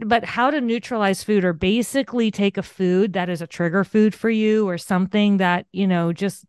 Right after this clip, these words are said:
just f-, for some reason, it just, it just feels like I do a bad behavior every time I'm trying to interact with it,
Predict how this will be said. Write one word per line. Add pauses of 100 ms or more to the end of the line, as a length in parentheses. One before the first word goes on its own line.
(140)
just (520)
f-,
for
some
reason,
it
just,
it
just
feels
like
I
do
a
bad
behavior
every
time
I'm
trying
to
interact
with
it,